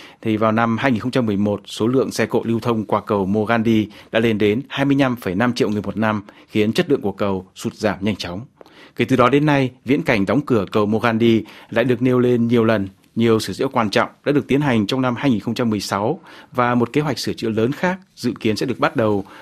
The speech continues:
vào mùa thu trước khi thảm kịch sắp đến. Với các kế hoạch sửa chữa dày đặc như vậy, công ty Ostradat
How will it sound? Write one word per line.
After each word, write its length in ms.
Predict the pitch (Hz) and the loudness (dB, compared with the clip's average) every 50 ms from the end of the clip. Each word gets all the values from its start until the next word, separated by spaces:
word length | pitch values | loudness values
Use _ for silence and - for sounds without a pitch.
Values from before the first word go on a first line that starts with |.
| - _ | -20 _
vào 120 | - 113 104 | -4 -2 -2
mùa 160 | 104 107 98 - | -2 -4 -4 -4
thu 280 | - 131 127 120 117 - _ _ _ _ | -2 0 0 0 -2 -6 _ _ _ _
trước 180 | - 139 127 | 0 0 0
khi 280 | - - 120 110 104 90 - _ | 0 0 -2 -2 -2 -4 -8 _
thảm 180 | - 110 87 82 | -6 -6 -6 -6
kịch 220 | - - 110 98 - _ _ | -4 -4 -6 -6 -6 _ _
sắp 200 | - - 104 - - | -8 -8 -8 -6 -4
đến. 220 | 110 101 101 120 135 - _ _ _ - - - - - _ | -4 -4 -4 -6 -8 -12 _ _ _ -20 -20 -20 -20 -20 _
Với 320 | - 104 104 104 107 117 123 | -4 -2 0 2 2 2 2
các 160 | 120 156 - | 0 0 0
kế 80 | - 139 | 0 -2
hoạch 180 | 143 117 - | -2 -4 -4
sửa 140 | - 113 92 | -6 -6 -6
chữa 160 | - - - | -6 -6 -2
dày 140 | 120 127 123 | 0 2 2
đặc 200 | 110 110 - - | 4 2 0 0
như 120 | 120 110 | 0 0
vậy, 160 | 110 110 98 - - _ - - - _ | 2 0 0 -2 -6 _ -20 -20 -8 _
công 160 | 117 120 110 | -4 -4 0
ty 260 | 110 123 117 107 101 - - 117 | 0 0 0 0 0 -4 -8 -10
Ostradat 460 | - - - 113 104 110 110 131 143 | -8 -4 -4 -2 0 0 0 -2 -2